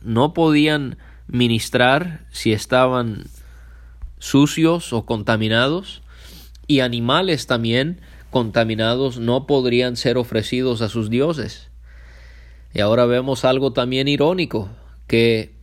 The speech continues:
los sacerdotes se habrán infestado de piojos, los animales se habrán infestado de piojos.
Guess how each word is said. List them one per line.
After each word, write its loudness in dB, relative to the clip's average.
los 0
sacerdotes 2
se 0
habrán 2
infestado 0
de 0
piojos, -4
los 0
animales 2
se 2
habrán 2
infestado 0
de -2
piojos. -6